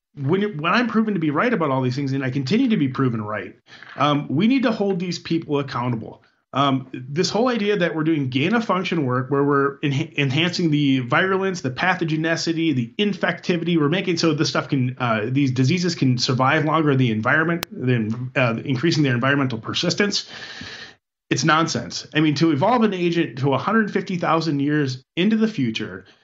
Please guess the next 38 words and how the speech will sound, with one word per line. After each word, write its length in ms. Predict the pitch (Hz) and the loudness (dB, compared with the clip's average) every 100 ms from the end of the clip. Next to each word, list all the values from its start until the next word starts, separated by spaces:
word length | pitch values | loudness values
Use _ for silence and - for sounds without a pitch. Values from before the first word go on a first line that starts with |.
| _ - | _ -14
to, 100 | - | -4
and 120 | 147 | 0
then 200 | 202 262 | 2 4
make 320 | 208 180 180 - | 2 0 -2 -2
a 140 | 127 | -2
vaccine, 640 | 120 151 214 - 160 151 | 0 0 0 -2 0 0
which 160 | 135 127 | 0 -2
isn't 220 | 160 240 | -2 0
a 60 | 233 | 0
vaccine, 720 | 190 151 143 127 113 131 139 | 0 0 -2 -2 -2 -4 -8
you 160 | - 123 | -6 -2
know, 100 | 117 | -2
the 260 | 123 127 156 | -2 -4 0
M 120 | 170 | 2
R 140 | 190 | 2
N 40 | 180 | 2
A 220 | 170 165 | 0 0
platform 880 | - - 156 156 - - 113 117 123 | -10 -4 0 0 -2 -8 -4 -4 -4
to 120 | 123 | -6
treat 460 | - 202 254 - | -4 0 -2 -2
these, 340 | 160 147 127 - | -2 -2 -2 -6
these 280 | 135 135 - 110 | -2 -2 -4 -8
Frankenstein 580 | - 185 220 220 196 190 | 0 0 2 0 0 0
diseases 460 | 170 147 175 165 135 | 0 0 0 -2 0
that 240 | 143 120 | 0 2
we 100 | 131 | 0
create 600 | 127 131 143 190 139 - - - - _ | -2 -2 0 0 0 -4 -20 -20 -20 _
makes 240 | - 147 139 | 0 0 2
no 180 | 156 156 | 2 0
sense. 540 | - 110 - - - _ - | -2 -6 -8 -14 -14 _ -8
It's 120 | 139 | -2
a 40 | 156 | -2
huge 300 | - 302 240 | 2 2 4
waste 280 | 226 202 | 2 0
of 80 | 175 | -2
taxpayer 560 | - 147 135 - 131 113 | 0 0 0 -6 -6 -2
money. 400 | 110 98 107 127 - - - - | -4 -4 -10 -10 -16 -20 -20 -4
And 480 | 151 165 165 160 | 2 4 2 0